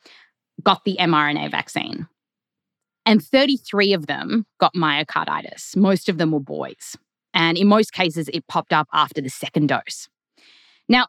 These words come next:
when you zoom in on the stats for boys, it actually did turn out in this study that one in twenty-seven hundred, just what Malone said, had myocarditis. So just looking at that study,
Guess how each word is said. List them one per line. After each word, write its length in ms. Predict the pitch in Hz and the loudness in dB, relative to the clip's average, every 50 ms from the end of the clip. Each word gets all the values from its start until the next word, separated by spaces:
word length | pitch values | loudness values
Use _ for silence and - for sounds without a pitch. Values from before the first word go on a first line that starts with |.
| - | -2
when 220 | - 220 254 294 320 359 | -2 0 2 4 4 4
you 160 | 403 427 381 302 | 2 0 0 0
zoom 500 | 220 190 160 160 220 240 247 233 226 214 | 0 -2 -2 0 2 2 4 2 2 0
in 360 | - 196 196 196 190 185 175 - - | -2 -4 -2 0 0 0 -2 -2 -2
on 140 | 156 165 160 | 0 0 0
the 60 | 165 | 0
stats 760 | 156 - - - 175 160 156 143 - _ - - - - - - _ | -2 -4 -6 -2 2 2 2 2 -2 _ -16 -16 -14 -16 -16 -18 _
for 180 | _ - - 165 | _ -4 -4 -4
boys, 960 | 151 139 - 165 165 156 147 135 117 - - - 226 233 - - - - - _ _ _ _ _ _ _ _ _ _ _ _ _ _ | -4 -2 0 2 2 2 2 0 -4 -6 -8 -6 -6 -6 -6 -8 -14 -18 -18 _ _ _ _ _ _ _ _ _ _ _ _ _ _
it 120 | - 262 233 - _ - | 0 0 0 0 _ -2
actually 400 | 240 294 - - 494 440 285 190 - | -2 -2 0 0 0 0 0 2 2
did 220 | 226 262 240 - | 2 2 2 0
turn 260 | - - 240 220 208 | -6 -4 -4 -2 0
out 420 | 220 254 311 262 165 - 160 - - | 0 0 0 0 -2 -2 -4 -6 -4
in 140 | - 208 220 | -2 0 0
this 140 | 233 208 - | 0 0 -2
study 580 | - - 190 190 170 151 147 139 - 240 247 - _ _ _ _ _ _ _ _ _ _ _ | 0 0 0 0 0 -2 -10 -8 -6 -6 -6 -6 _ _ _ _ _ _ _ _ _ _ _
that 180 | 175 202 202 - | 0 0 2 2
one 560 | 220 190 190 220 220 233 240 262 262 254 226 - _ | 0 2 4 4 4 4 4 4 2 2 0 -4 _
in 160 | 233 214 220 - | 0 0 0 0
twenty-seven 560 | - - 220 220 262 254 - 277 240 269 233 | 0 0 2 2 2 2 2 0 0 2 0
hundred, 400 | 196 180 165 147 160 170 175 - | 2 0 0 -2 -4 -6 -4 -6
just 240 | - - - - 294 | -8 -8 -4 0 0
what 100 | 277 - | 2 2
Malone 380 | 214 202 185 170 170 180 180 | 2 2 2 2 2 0 0
said, 340 | 147 - 165 151 143 - - - _ | 0 -2 -4 -4 -4 -8 -10 -12 _
had 180 | - - 202 175 | -2 -2 0 2
myocarditis. 1000 | 180 170 151 175 165 147 - 156 151 - 127 131 151 - - _ - - - - _ _ _ _ _ _ | 2 2 2 0 0 0 -2 -4 -2 -2 -4 -8 -8 -12 -20 _ -20 -20 -20 -20 _ _ _ _ _ _
So 140 | _ - 226 | _ 0 2
just 220 | 220 - 247 - - | 2 2 2 0 0
looking 180 | 302 - 277 | 2 2 2
at 100 | 247 - | 2 2
that 140 | 214 - - | 0 -4 -4
study, 320 | - - 180 165 160 151 | -2 -2 0 0 0 -4